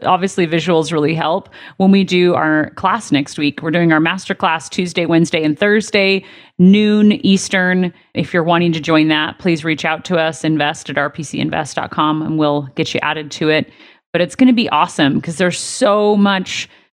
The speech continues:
data-driven material now and that we've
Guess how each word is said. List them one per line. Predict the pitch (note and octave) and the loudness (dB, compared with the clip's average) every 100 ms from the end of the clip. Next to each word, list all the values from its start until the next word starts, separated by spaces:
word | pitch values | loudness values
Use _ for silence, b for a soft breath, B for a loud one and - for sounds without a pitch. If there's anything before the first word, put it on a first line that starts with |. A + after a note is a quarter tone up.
| - | -4
data-driven | G3 G3 G3+ F3+ - F3+ F3 D#3+ D#3 G#2+ | -2 0 0 0 -2 -2 0 0 0 0
material | D#3 - E3+ E3+ D#3 | -2 0 0 2 2
now | D3+ D3 C#3+ D3 D3 | 2 0 0 0 0
and | - D3+ - G2 - - | 0 0 2 0 -2 -2
that | - | -2
we've | D#3+ C#3+ - | -2 -6 -10